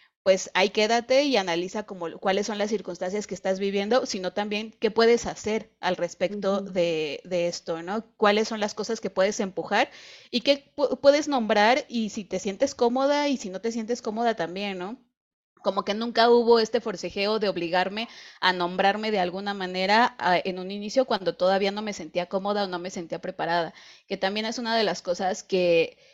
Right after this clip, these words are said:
Speaker 1: yo siempre invito a las compañeras y a, pues, a todas las morras que, que conozco, cada quien vive su feminismo desde
Speaker 2: Ujú.
Speaker 1: una historia personal y desde una circunstancia que no podemos juzgar y que no podemos, este, violentar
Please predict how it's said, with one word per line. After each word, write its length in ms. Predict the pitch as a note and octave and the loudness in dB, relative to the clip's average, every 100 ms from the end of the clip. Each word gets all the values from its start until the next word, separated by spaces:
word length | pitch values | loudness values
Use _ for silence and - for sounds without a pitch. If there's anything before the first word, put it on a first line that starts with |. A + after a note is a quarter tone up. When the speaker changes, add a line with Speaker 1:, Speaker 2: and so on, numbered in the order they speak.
| _ | _
Speaker 1:
yo 180 | F3+ G#3+ | -2 -2
siempre 380 | - A3 G3+ A3 | 0 -4 0 0
invito 580 | G#3+ G3+ G3 G#3 A3 G#3+ | 0 -4 0 2 2 2
a 80 | F3 | 2
las 180 | E3+ - | 2 -2
compañeras 720 | F3 F3 F3 F#3 F#3+ G3+ G3+ | -6 -4 -4 0 2 2 0
y 300 | G#3 F#3 F3+ | -6 -2 2
a, 520 | E3+ E3 D#3+ D#3+ D#3+ - _ - | 4 4 2 0 -4 -12 _ -10
pues, 100 | G3 | -6
a 80 | F#3+ | 0
todas 200 | G#3 A#3+ | 0 2
las 160 | G3 F#3 | 0 -2
morras 320 | F#3 G#3 - | -4 -4 -4
que, 360 | F#3+ E3+ D#3+ - | 0 2 2 -2
que 100 | F3+ | -4
conozco, 480 | F3 F3+ - A3 A3 | -4 -6 -6 -4 2
cada 220 | G#3 G#3 | 4 4
quien 160 | G#3+ | -2
vive 180 | G#3+ G#3+ | -4 -4
su 140 | G#3 F#3 | -4 -6
feminismo 600 | E3+ E3 F3+ G#3 A3 - _ - _ - | -6 -6 -10 -10 -10 -12 _ -20 _ 0
desde 480 | G3 F#3 F#3 F#3 F#3 | 4 6 6 2 0
Speaker 2:
Ujú. 0 | |
Speaker 1:
una 180 | G3+ A3+ | 0 -4
historia 440 | - G#3+ A3 A3 | -4 -2 0 -2
personal 440 | F#3+ F3+ F3 F3 | -6 -6 -2 2
y 80 | G3+ | 2
desde 260 | G3 E3+ E3 | 2 0 0
una 200 | F#3 G#3 | 0 -4
circunstancia 760 | A3+ F#3+ E3 E3 F#3 F#3+ A3+ B3 - - | -4 -4 -8 -6 -6 -2 -2 -2 -8 -6
que 100 | G3 | -2
no 140 | G3+ G3+ | 0 2
podemos 340 | B3 B3 C4+ | 2 2 -4
juzgar 480 | G#3+ F3 F3 A3 C4 | -6 -2 0 0 -2
y 80 | G#3 | -4
que 120 | F#3+ | -2
no 160 | F#3+ F#3+ | -2 -2
podemos, 640 | A3 A3 G#3+ G#3+ A3 - - | 0 0 0 -4 -6 -8 -10
este, 460 | G3 - - F#3+ F3+ | -10 -10 -2 0 2
violentar 600 | F#3+ F3 E3+ - F#3+ | 4 4 4 4 2